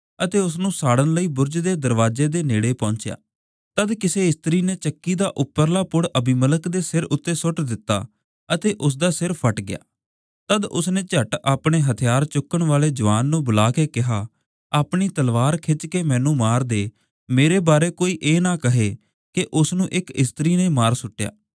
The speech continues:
ਤਦ ਉਸ ਜਵਾਨ ਨੇ ਤਲਵਾਰ ਨਾਲ ਉਸ ਨੂੰ ਵਿੰਨ੍ਹ ਦਿੱਤਾ ਅਤੇ ਉਹ ਮਰ ਗਿਆ। ਜਦੋਂ ਇਸਰਾਏਲੀਆਂ ਨੇ ਵੇਖਿਆ ਕਿ ਅਬੀਮਲਕ ਮਰ ਗਿਆ ਹੈ, ਤਾਂ ਸਾਰੇ ਆਪੋ ਆਪਣੇ ਘਰਾਂ ਨੂੰ ਚਲੇ ਗਏ।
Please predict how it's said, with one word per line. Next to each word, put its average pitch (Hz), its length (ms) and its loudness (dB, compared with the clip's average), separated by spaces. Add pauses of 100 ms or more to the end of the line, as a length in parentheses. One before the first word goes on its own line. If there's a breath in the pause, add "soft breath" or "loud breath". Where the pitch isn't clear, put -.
(400)
ਤਦ 208 180 0
ਉਸ 185 240 2
ਜਵਾਨ 123 360 4
ਨੇ 185 140 0
ਤਲਵਾਰ 120 500 2
ਨਾਲ 165 200 2
ਉਸ - 240 -2
ਨੂੰ 165 180 0
ਵਿੰਨ੍ਹ 147 220 2
ਦਿੱਤਾ 107 440 -2 (400)
ਅਤੇ 185 220 -2
ਉਹ 180 140 2
ਮਰ 107 220 2
ਗਿਆ। 98 220 -4 (600)
ਜਦੋਂ 147 400 2
ਇਸਰਾਏਲੀਆਂ 151 540 2
ਨੇ 202 140 -2
ਵੇਖਿਆ 110 480 0 (360)
ਕਿ - 140 -2 (100)
ਅਬੀਮਲਕ 170 460 2
ਮਰ 135 220 2
ਗਿਆ 160 240 2
ਹੈ, 117 260 0 (400)
ਤਾਂ 196 100 0
ਸਾਰੇ 175 420 0
ਆਪੋ 175 340 0
ਆਪਣੇ 160 340 2
ਘਰਾਂ 113 300 0
ਨੂੰ 151 160 0
ਚਲੇ 110 280 0
ਗਏ। 95 160 -4